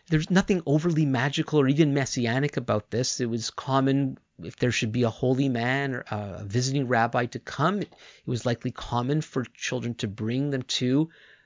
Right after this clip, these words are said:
the, the rabbi for a special blessing. But in, in this situation, and maybe because of the crowds, but also it, it seems that the, the disciples hadn't learned the lesson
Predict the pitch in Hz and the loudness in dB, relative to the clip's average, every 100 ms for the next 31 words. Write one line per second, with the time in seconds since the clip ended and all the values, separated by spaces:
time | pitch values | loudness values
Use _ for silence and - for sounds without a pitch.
0 | - 117 120 120 123 - 120 120 113 117 | -14 -2 2 2 -2 -8 -4 0 2 2
1 | 123 127 147 - 131 - - 117 120 101 | 4 4 4 0 -2 0 0 0 -2 -4
2 | 101 107 - 170 208 _ - - - 131 | -2 0 0 0 -2 _ -20 -20 0 2
3 | 127 127 131 135 185 - 165 156 117 107 | 2 -2 -2 2 2 2 -2 2 2 2
4 | - 185 180 127 143 156 160 160 151 143 | 0 -2 0 4 4 4 4 2 0 0
5 | 170 - 160 147 151 156 160 156 - - | -2 2 6 8 8 8 6 2 -8 -10
6 | - - 156 180 254 - 151 143 - - | -14 -2 4 4 4 6 6 6 2 -20
7 | _ - 143 - - - 151 135 - 165 | _ -18 -18 -18 -20 -10 -6 -4 0 4
8 | 185 170 139 156 - _ _ 143 131 131 | 6 6 4 0 -2 _ _ -2 2 4
9 | 131 - - _ _ _ _ _ - - | 2 -4 -20 _ _ _ _ _ -20 -4
10 | 147 131 143 170 185 175 - 165 156 131 | 0 2 4 4 4 4 4 4 4 6
11 | 160 170 135 143 190 - 120 131 | 6 6 4 4 4 2 -2 -2